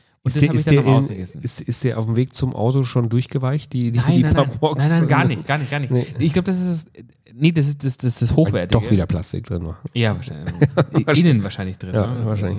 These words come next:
Speaker 1: Sonst, sonst weicht's ja, sonst weicht's ja komplett durch.
Speaker 2: Ja.
Speaker 1: Köstlich. Wirklich
Speaker 2: Boah, das klingt
Speaker 1: köstlich.
Speaker 2: aber wirklich gut.
Speaker 1: Richtig gut. Richtig
Speaker 2: Aber
Speaker 1: gut.
Speaker 2: ist natürlich jetzt auch, ich wollte gerade sagen, kannst du da nicht mal was mitbringen, aber der Transportweg
Speaker 1: Da
Speaker 2: nach
Speaker 1: müssen wir,
Speaker 2: München
Speaker 1: da müssen wir hinfahren.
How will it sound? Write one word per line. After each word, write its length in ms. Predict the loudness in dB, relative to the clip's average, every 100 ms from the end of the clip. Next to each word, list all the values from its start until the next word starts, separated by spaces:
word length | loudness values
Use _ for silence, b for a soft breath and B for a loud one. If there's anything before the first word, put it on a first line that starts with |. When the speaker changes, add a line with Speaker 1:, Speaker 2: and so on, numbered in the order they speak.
| -8
Speaker 1:
Sonst, 100 | -12
sonst 200 | -12 -4
weicht's 240 | -4 -2 -2
ja, 260 | -2 -2 -2
sonst 120 | 0
weicht's 160 | 0 0
ja 60 |
komplett 300 | -2 -2 0
durch. 240 | 0 0 -2
Speaker 2:
Ja. 140 | -4 B B B _ _ -2
Speaker 1:
Köstlich. 540 | 2 2 0 -16 -16 _ _
Wirklich 380 | 2 2 2 0
Speaker 2:
Boah, 100 | 2
das 120 | 0
klingt 180 | 4 4
Speaker 1:
köstlich. 100 | 4 2
Speaker 2:
aber 80 |
wirklich 260 | 2 2 0
gut. 240 | -2 -4 -6 _ 0
Speaker 1:
Richtig 300 | 0 0 -8
gut. 200 | -10 -10 -20 _ _ _ -4
Richtig 160 | 0 0
Speaker 2:
Aber 120 | 0
Speaker 1:
gut. 80 | -2
Speaker 2:
ist 120 | 0
natürlich 220 | 0 0
jetzt 120 | -6
auch, 160 | -6 -6
ich 120 | -6 -2
wollte 100 | 0
gerade 120 | 2
sagen, 140 | 0 0
kannst 200 | 0 2
du 60 |
da 100 | 2
nicht 160 | 4 4
mal 160 | 2 2
was 160 | 2
mitbringen, 480 | 2 2 0 0 -2
aber 120 | -2
der 140 | -2 -2
Transportweg 540 | -4 -6 -4 -4 -2
Speaker 1:
Da 60 | 0
Speaker 2:
nach 60 |
Speaker 1:
müssen 160 | 0 0
wir, 80 | 2
Speaker 2:
München 120 | 2
Speaker 1:
da 80 | 2
müssen 180 | 2 2
wir 60 |
hinfahren. 540 | 2 0 -2 -8 -8